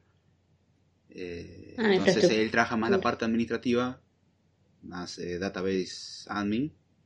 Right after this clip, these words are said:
Speaker 1: eh, que la parte de programación en sí.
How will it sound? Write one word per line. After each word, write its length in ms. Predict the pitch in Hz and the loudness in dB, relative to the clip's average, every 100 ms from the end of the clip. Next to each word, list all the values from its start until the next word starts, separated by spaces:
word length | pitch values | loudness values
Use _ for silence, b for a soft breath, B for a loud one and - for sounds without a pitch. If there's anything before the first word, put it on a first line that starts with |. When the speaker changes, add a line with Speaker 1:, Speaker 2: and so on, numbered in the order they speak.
| _ _ _ _ _ _ _ | _ _ _ _ _ _ _
Speaker 1:
eh, 260 | 92 87 - | -12 -12 -8
que 120 | 90 | -8
la 140 | 90 | -4
parte 260 | 101 101 104 | -2 0 0
de 100 | 95 | -2
programación 460 | 90 85 85 - 92 | -2 -4 -6 -6 -6
en 140 | 92 | -6
sí. 300 | - 82 | -4 -6